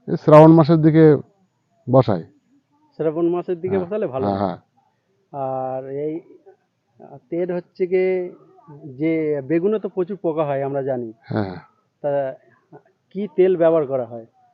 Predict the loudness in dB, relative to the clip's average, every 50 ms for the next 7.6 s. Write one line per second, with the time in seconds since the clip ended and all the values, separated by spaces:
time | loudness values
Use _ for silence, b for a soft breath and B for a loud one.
0 | _ -12 -12 -12 -12 _ -12 -14 -12 -6 -4 -4 -4 -2 -6 -6 -6 -10 -16 -18
1 | _ _ _ -20 _ _ _ _ _ _ _ _ _ _ _ _ _ _ _ _
2 | _ _ _ _ _ _ _ -20 -20 _ _ _ _ _ _ _ _ _ _ _
3 | _ _ _ _ _ _ _ _ -2 0 4 6 6 6 8 8 10 12 12 12
4 | 12 12 12 12 12 12 10 10 8 8 8 8 10 12 12 12 10 10 10 10
5 | 10 10 8 6 4 6 8 8 6 6 8 6 6 6 6 4 6 6 6 8
6 | 8 8 8 8 6 4 2 4 4 4 4 4 4 4 4 4 4 2 2 4
7 | 4 4 4 4 0 -2 -2 -2 -4 -4 -4